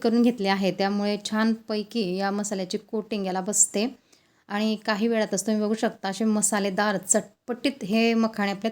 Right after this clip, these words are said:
तयार होतात. तर अगदी दोन ते तीन मिनटं फक्त मसाल्यांमध्ये व्यवस्थित मिक्स झाल्यानंतर गॅस बंद करायचा आणि असे हे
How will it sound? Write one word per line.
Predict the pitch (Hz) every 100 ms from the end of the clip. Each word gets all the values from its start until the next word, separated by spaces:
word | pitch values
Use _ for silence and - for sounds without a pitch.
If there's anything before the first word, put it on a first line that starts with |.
| 220
तयार | 190 190
होतात. | 185 185 170 165 _ _ _ _ -
तर | 220
अगदी | 233 226 202
दोन | 208 226
ते | 226 233 -
तीन | 240 247
मिनटं | 240 220 226
फक्त | 226 240 - 208
मसाल्यांमध्ये | 208 208 208 202 208 202
व्यवस्थित | 202 202 202 208 202
मिक्स | 202 -
झाल्यानंतर | 196 185 185 208 - 170 170 208 196
गॅस | 190 185
बंद | 196 208
करायचा | 220 202 180 175 220 311 _ _ _ _
आणि | 214 214 220 220
असे | 196 214
हे | 196 214